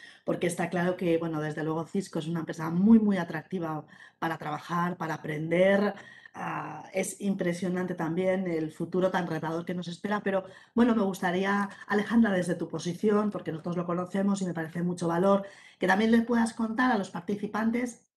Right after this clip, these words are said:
qué más ofrece Cisco, fuera de lo que es un empleo. Está claro que la formación es continua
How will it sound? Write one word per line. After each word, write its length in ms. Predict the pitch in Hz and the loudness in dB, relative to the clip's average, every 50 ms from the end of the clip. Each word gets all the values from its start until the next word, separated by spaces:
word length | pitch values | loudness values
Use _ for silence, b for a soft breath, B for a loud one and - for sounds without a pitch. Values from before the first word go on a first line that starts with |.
| _ _ _ _ _ | _ _ _ _ _
qué 120 | - 254 | 2 2
más 240 | 285 294 294 285 - | 2 2 2 0 -2
ofrece 420 | 302 - - - 262 262 - 269 | -4 -4 -2 -6 -4 -2 -2 -4
Cisco, 640 | 254 - 311 311 - - - - 240 294 - - - _ _ _ _ _ _ _ _ _ _ _ _ _ _ _ _ _ _ _ _ | 0 2 2 2 2 2 -4 -4 -4 -4 -4 -8 -18 _ _ _ _ _ _ _ _ _ _ _ _ _ _ _ _ _ _ _ _
fuera 260 | - 214 214 202 170 | -2 0 0 2 0
de 60 | 165 | 0
lo 100 | 160 160 | -2 -2
que 80 | 165 165 | -4 -6
es 80 | - | -4
un 280 | 202 220 240 254 240 233 | 0 0 2 2 2 2
empleo. 480 | 226 208 202 - 214 208 202 196 196 - | 0 0 0 -2 -2 -2 -2 -4 -6 -6
Está 180 | - - 196 180 | -10 -10 -10 -8
claro 200 | - 180 180 165 | -8 -8 -8 -6
que 240 | - 170 156 - - - | -4 -4 -4 -4 -6 -10
la 140 | - 170 | -10 -10
formación 440 | - - 170 160 170 160 - 170 170 | -10 -10 -12 -12 -10 -10 -6 -6 -6
es 80 | 175 - | -6 -6
continua 680 | - 175 185 180 214 208 202 202 190 190 185 185 185 | -6 -6 -4 0 2 2 2 2 2 0 -2 -4 -6